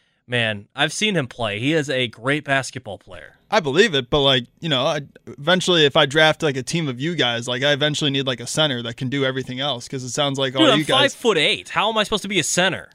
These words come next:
Speaker 2: It sounds like you guys are just a bunch of George Hills.
Speaker 1: Okay, here's what I am. You want a scouting report on me again? Here's what I am. I'm a point guard. I am a pass-first point guard.
Speaker 2: Okay.
Speaker 1: I'm a pass-first point guard
Speaker 2: I would hope so.
Speaker 1: that likes
Speaker 2: I
Speaker 1: getting
Speaker 2: could
Speaker 1: the ball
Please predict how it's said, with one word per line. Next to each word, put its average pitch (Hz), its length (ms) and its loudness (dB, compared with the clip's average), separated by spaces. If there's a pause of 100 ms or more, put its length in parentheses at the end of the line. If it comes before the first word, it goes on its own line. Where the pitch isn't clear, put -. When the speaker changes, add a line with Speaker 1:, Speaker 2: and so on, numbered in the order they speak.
Speaker 2:
It - 80 -10
sounds 180 200 6
like 143 240 4 (120)
you 165 160 -4
guys 135 280 4
are 135 60 -8
just 127 240 -8
a - 20 -6
bunch 135 280 -2
of 127 80 -10
George 143 260 0
Hills. 143 400 -2 (100)
Speaker 1:
Okay, 180 260 0
here's 226 300 -2
what 185 140 0
I 147 200 2
am. 90 340 -10
You 175 140 -2
want 262 120 4
a 233 60 -2
scouting 214 360 -2
report 208 320 -2
on 131 220 0
me 170 220 2
again? 170 400 -2 (480)
Here's 226 220 0
what 180 120 2
I 135 140 0
am. 101 240 -10
I'm 220 180 0
a 233 80 0
point 185 320 -4
guard. 90 360 -10 (200)
I 170 200 0
am 196 180 0
a 127 40 -4
pass-first - 840 -4
point 117 240 -8
guard. 80 380 -18 (520)
Speaker 2:
Okay. 104 280 -14 (320)
Speaker 1:
I'm 131 80 -8
a 123 40 -4
pass-first 190 560 -4
point 147 260 -4
guard 117 320 0
Speaker 2:
I - 20 -8
would 127 80 -10
hope 156 260 -6
so. 104 240 -12
Speaker 1:
that 135 160 0
likes 139 560 -2 (720)
Speaker 2:
I 165 100 2
Speaker 1:
getting 190 220 8
Speaker 2:
could 214 60 -2
Speaker 1:
the 202 40 -4
ball 156 540 0